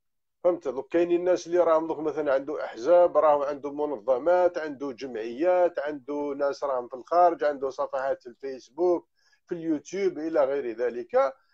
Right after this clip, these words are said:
هذا الناس منهم اللي راهو داخل في الصراع، كاين اللي راهو درك هو يحوس، قال مثلًا على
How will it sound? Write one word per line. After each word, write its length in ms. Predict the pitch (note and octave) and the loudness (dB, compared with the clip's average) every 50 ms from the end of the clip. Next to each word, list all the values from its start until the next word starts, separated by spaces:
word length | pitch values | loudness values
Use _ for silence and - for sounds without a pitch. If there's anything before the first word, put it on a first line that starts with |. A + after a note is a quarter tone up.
| _ _ _ _ - | _ _ _ _ 4
هذا 220 | - G#3 G#3 F#3+ | 6 6 6 6
الناس 440 | G3 G3 G#3+ B3+ D4 C#4 - - - | 4 0 0 2 0 0 0 -2 -6
منهم 420 | E3+ G3+ B3 A#3+ A3 A#3 C4+ C4 | -4 -4 0 2 2 2 2 2
اللي 240 | A#3+ G#3+ G3+ G3 F#3+ | -2 0 2 2 4
راهو 260 | G3+ G#3+ G3+ F#3+ F#3 | 6 6 4 4 4
داخل 260 | F3+ F3+ G#3+ F#3 G#3 F#3+ | 4 2 2 0 0 -6
في 80 | - | -8
الصراع، 420 | F#3 - - F#3+ F#3 D#3+ C3+ A2+ A#2 | -10 -4 0 2 2 2 2 -2 -4
كاين 360 | - - G3 A3 A#3 A3+ A3 | 0 6 8 8 8 8 6
اللي 180 | G#3+ G#3+ G#3+ | 4 4 6
راهو 300 | G#3 G3+ F#3+ F3+ F3+ F3 | 6 8 8 8 8 6
درك 260 | E3 F#3 E3+ D#3+ - D3+ | 6 4 2 2 0 0
هو 200 | E3+ E3+ E3 D#3 | 2 2 2 2
يحوس، 640 | C#3+ B2+ - F3+ F3+ F3 E3 C#3+ B2 - G#2+ A#2+ | 2 0 2 2 4 4 4 2 -2 -4 -4 -4
قال 140 | D3+ D3 D3 | -4 -2 -2
مثلًا 440 | C#3+ C3 - D3+ C#3 C3+ B2+ A#2+ G#2 | -4 -4 -4 -6 -6 -6 -4 -4 -4
على 400 | A2 A#2+ C3+ D3 D3+ C#3+ A#2+ | -4 0 2 4 4 4 2